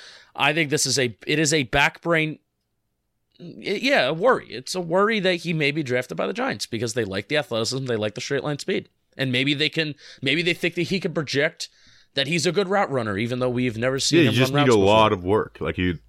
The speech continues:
Speaker 2: I'm, I'm glad they met with him to get, to figure out, figure him out, you know, but he needs a lot of, lot of work.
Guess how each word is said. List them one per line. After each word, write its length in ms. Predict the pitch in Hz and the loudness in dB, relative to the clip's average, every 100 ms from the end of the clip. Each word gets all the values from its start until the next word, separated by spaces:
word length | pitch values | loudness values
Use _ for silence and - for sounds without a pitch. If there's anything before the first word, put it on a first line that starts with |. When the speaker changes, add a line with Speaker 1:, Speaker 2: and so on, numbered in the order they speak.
| - | -6
Speaker 2:
I'm, 200 | 92 87 | -4 -2
I'm 200 | 87 90 | -2 0
glad 260 | 92 123 117 | 2 2 4
they 100 | 98 | 2
met 220 | 95 120 | 2 0
with 160 | 104 | -2
him 120 | 82 76 | -4 -2
to 140 | 87 | -2
get, 280 | 76 - 101 | 0 -4 -2
to 160 | 95 85 _ _ | -4 -6 _ _
figure 380 | - 110 90 90 | -4 0 4 4
out, 160 | 92 | 2
figure 260 | - 104 92 | -2 -2 0
him 120 | 85 | 0
out, 260 | 98 90 - | 0 -2 -6
you 120 | 90 | -8
know, 160 | 78 73 - - - - - | -6 -8 -14 -18 -18 -18 -8
but 120 | 80 | -2
he 80 | 92 | 0
needs 240 | 98 87 | 0 2
a 140 | 82 | 0
lot 380 | 73 78 90 87 | 2 2 2 2
of, 100 | 80 | 2
lot 220 | 78 78 | 0 0
of 80 | 76 | 0
work. 320 | 76 73 - | -2 -6 -8